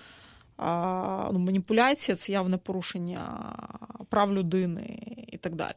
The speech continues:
Тобто це явне продовження політики агресії Росії. І воно не стосується персонально мене, а воно стосується громадян України, які таким чином потрапляють в якісь списки. І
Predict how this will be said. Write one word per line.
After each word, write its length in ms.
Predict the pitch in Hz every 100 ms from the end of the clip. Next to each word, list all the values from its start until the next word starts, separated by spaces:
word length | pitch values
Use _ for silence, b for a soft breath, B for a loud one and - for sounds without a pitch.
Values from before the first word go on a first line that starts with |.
| -
Тобто 220 | - -
це 160 | -
явне 400 | 190 196 202 185 180 _ _ _ _ _
продовження 580 | - 202 214 208 190 196
політики 680 | 190 202 196 190 185 185 170 -
агресії 500 | 180 214 214 - 170
Росії. 380 | - - 156
І 40 | 175
воно 160 | 196
не 100 | 220
стосується 460 | 220 233 - 233 -
персонально 600 | - 185 - 196 190 185
мене, 240 | 175 202 294
а 60 |
воно 160 | 240 185
стосується 520 | - - 220 202 190 B B B -
громадян 560 | 190 208 208 220 220
України, 640 | 185 - 190 202 427 247 - _ b b b b
які 220 | 196 - 247
таким 260 | 247 208
чином 680 | 185 220 208 185 175 - 190 -
потрапляють 640 | - - - 196 190 180 -
в 400 | - - - 196
якісь 260 | 180 185
списки. 480 | - - 185 - -
І 1200 | - - 57 62 62 62 69 - - - - -